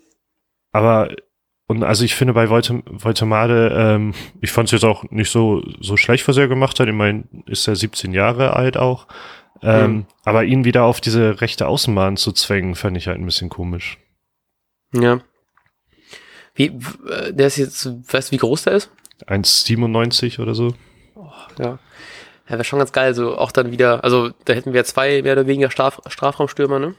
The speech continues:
Speaker 2: Aber es wär schon, also ich hab mich schon krass gefreut, allein schon, weil ich einfach, glaub ich, noch ein Spiel mehr mit Sargent nicht mehr hätte sehen wollen, <laughs> weil der wirklich die letzten beiden Spiele ja,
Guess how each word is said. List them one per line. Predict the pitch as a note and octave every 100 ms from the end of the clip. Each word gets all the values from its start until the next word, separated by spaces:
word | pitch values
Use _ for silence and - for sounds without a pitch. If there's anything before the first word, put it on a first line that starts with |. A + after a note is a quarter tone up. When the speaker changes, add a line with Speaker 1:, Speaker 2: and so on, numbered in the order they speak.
| -
Speaker 2:
Aber | - B2
es | -
wär | B2
schon, | - C#3+ C#3+ - _ _ - - -
also | C#3+
ich |
hab | G3+
mich | -
schon | D3+
krass | D#3 -
gefreut, | - C#3 B2
allein | A#2+ C3+
schon, | C#3 B2
weil | B2 A#2+ -
ich | C3 -
einfach, | - B2 C3
glaub | - A#2+
ich, | A#2
noch | C3+
ein | C3
Spiel | - C3 B2
mehr | B2+ A#2+
mit | -
Sargent | C3 B2+ A#2+ -
nicht | B2 B2 B2+
mehr |
hätte | A#2
sehen | A#2 A#2 A#2
wollen, | A2+ B2+ B2 D3 -
<laughs> | G#3 -
weil | E3 C#3+
der | B2+ B2+ - - - - D#3 C#3+
wirklich | C3 C3
die |
letzten | C3+ - C#3
beiden | C3 B2+
Spiele | - B2+ B2
ja, | A#2+ A#2 A#2+